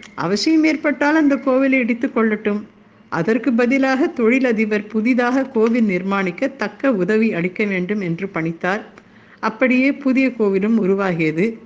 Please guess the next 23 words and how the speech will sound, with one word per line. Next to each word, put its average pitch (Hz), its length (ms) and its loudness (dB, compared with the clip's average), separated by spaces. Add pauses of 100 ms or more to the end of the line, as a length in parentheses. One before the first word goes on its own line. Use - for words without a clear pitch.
(340)
தொழில் 302 380 2
ஸ்தாபகர்களிடம் 196 920 0
பேசி 190 360 0
அந்த 175 240 0
ஊரை 208 360 2
அபிவிருத்தி 226 720 0
செய்யவும் 185 540 -2
ஏற்பாடு 170 400 -2
செய்தார். 143 440 -4 (840)
கள்ளக்குடி 339 520 2
மக்களிடம் 214 640 0 (220)
பரிச்சயம் 226 500 0
உண்டான 180 360 0
பின் 202 260 -2
சுவாமிகள் 196 640 -2
அங்கு 175 260 -4
சிவன் 247 380 -2
கோவிலுக்கு 180 500 -2
அருகே 170 320 -2
ஒரு 165 220 -2
பஜனை 156 440 -2
மண்டபம் 151 480 -4
கட்டி 170 360 -4